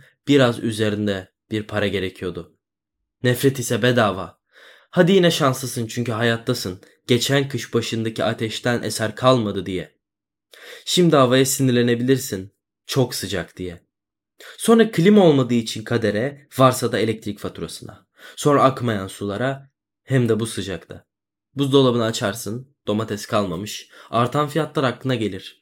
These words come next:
Öfkelenirsin. Televizyonu açarsın. Haberler asabını bozmaya devam eder. Telefonunun kilidini açtın.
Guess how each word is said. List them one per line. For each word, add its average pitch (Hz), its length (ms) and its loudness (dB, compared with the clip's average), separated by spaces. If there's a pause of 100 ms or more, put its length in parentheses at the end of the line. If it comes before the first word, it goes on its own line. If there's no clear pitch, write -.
(140)
Öfkelenirsin. 135 920 0 (280)
Televizyonu 139 520 2
açarsın. 110 580 -4 (340)
Haberler 147 460 4
asabını 123 560 2
bozmaya 110 380 -2
devam 101 300 -4
eder. 82 320 -12 (280)
Telefonunun 117 500 -2
kilidini 110 380 -4
açtın. 117 580 -8